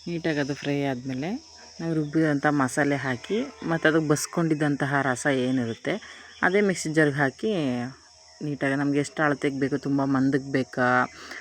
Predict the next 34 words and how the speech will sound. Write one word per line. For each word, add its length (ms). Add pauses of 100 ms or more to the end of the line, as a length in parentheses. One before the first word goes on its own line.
(160)
ಅಥವಾ 180
ತುಂಬ 280
ತೆಳ್ಳಗೆ 500
ಬೇಕಾ, 440
ಹೇಗೆ 320
ಬೇಕೋ 260
ಆ 120
ರೀತಿಲಿ, 540 (800)
ಆ, 60 (480)
ಅಳತೆ 240
ಮಾಡ್ಕೋಬೇಕು. 600 (880)
ಅದು 140
ಕುದೀತಾ 380
ಇರುವಾಗ 240
ಸ್ವಲ್ಪ 340
ಟೇಸ್ಟ್ 460
ನೋಡಿ, 200
ತುಂಬ 240
ಚೂರು 260
ಹುಳಿ 280
ಅನ್ಸಿದ್ರೆ 560
ಅಥವಾ 400
ಒಂಚೂರು 400
ಉಪ್ಪು 300
ಅನ್ಸಿದ್ರೂ 540
ಅಷ್ಟೇ. 540
ಇದು 220
ಸ್ವಲ್ಪ 220
ಹುಳಿ 380
ಇತ್ತು, 260
ಹಾಗಾಗಿ 400
ನಾನು 280
ಬೆಲ್ಲ 280
ಹಾಕಿದ್ದೀನಿ. 540